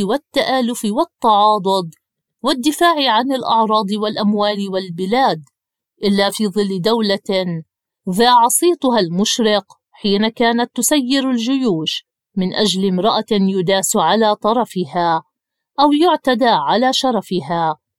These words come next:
دولة الخلافة الراشدة الثانية على منهاج النبوة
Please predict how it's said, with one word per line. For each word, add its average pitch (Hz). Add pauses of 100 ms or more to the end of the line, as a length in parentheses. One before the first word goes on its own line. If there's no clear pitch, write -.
(280)
دولة 202
الخلافة 269
الراشدة 233
الثانية 226
على 208
منهاج 208
النبوة 202